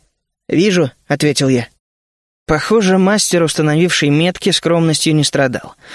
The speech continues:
Помнится, символ, что открывал дверь в Камнеград, был размером с небольшую замочную скважину. Здесь же неизвестный умелец явно был в ударе.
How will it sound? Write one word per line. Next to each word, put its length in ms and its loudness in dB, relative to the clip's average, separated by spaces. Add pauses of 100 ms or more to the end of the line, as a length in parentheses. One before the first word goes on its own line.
(160)
Помнится, 440 0
символ, 400 0
что 160 -2
открывал 440 0
дверь 220 2
в 60 -10
Камнеград, 560 0
был 220 2
размером 420 0
с 100 -2
небольшую 520 0
замочную 460 0
скважину. 500 -2 (400)
Здесь 360 2
же 120 2
неизвестный 640 2
умелец 460 0 (200)
явно 380 0
был 220 2
в 60 0
ударе. 440 0